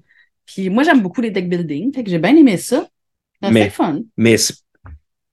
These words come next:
Speaker 2: mais tu brasses ton paquet, tu le mets devant toi,
Speaker 1: Ouais.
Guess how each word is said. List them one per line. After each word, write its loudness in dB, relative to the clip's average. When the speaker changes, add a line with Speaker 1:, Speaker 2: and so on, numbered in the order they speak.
Speaker 2:
mais 2
tu -8
brasses 2
ton 2
paquet, 0
tu -16
le -8
mets -2
devant -4
toi, 2
Speaker 1:
Ouais. -6